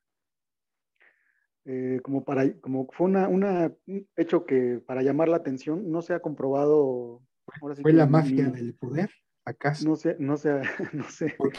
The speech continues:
Speaker 2: ya es
Speaker 1: No se ha
Speaker 2: como algo
Speaker 1: comprobado
Speaker 2: muy
Speaker 1: si
Speaker 2: común,
Speaker 1: fue
Speaker 2: ¿no?
Speaker 1: cierto o
Speaker 2: Hay
Speaker 1: fue falso, no se
Speaker 2: acusaciones de
Speaker 1: sabe.
Speaker 2: acoso, abuso sexual. Ah, no, es la mafia del poder
Speaker 1: Pues
Speaker 2: que
Speaker 1: no se
Speaker 2: está
Speaker 1: sabe.
Speaker 2: acusando.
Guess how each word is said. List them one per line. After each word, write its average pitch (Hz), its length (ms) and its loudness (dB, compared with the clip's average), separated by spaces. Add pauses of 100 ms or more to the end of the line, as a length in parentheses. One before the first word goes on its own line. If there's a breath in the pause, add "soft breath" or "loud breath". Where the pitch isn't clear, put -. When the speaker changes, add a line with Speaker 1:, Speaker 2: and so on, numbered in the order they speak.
Speaker 2:
ya 156 140 6
es 175 100 8
Speaker 1:
No 170 80 4
se 185 60 6
ha 185 60 10
Speaker 2:
como 170 120 8
algo 170 100 6
Speaker 1:
comprobado 160 280 10
Speaker 2:
muy 165 80 8
Speaker 1:
si 160 80 -4
Speaker 2:
común, 151 180 6
Speaker 1:
fue 170 120 8
Speaker 2:
¿no? 165 60 4
Speaker 1:
cierto 180 640 4 (260)
o - 40 -6
Speaker 2:
Hay 170 120 6
Speaker 1:
fue 160 100 4
falso, 165 40 -2
no 160 80 8
se 160 100 4
Speaker 2:
acusaciones 180 400 6
de 175 60 6
Speaker 1:
sabe. 147 280 2
Speaker 2:
acoso, 170 440 0
abuso 170 340 -2
sexual. 170 480 -4
Ah, - 220 -6
no, 151 160 -4 (160)
es 180 160 -2
la 175 160 -2
mafia 160 560 -6
del 135 280 -8 (100)
poder 165 420 -6 (500)
Speaker 1:
Pues 143 100 -6
Speaker 2:
que 151 60 4
Speaker 1:
no 170 80 4
se 180 60 4
Speaker 2:
está 160 240 2
Speaker 1:
sabe. 151 160 8
Speaker 2:
acusando. 165 420 2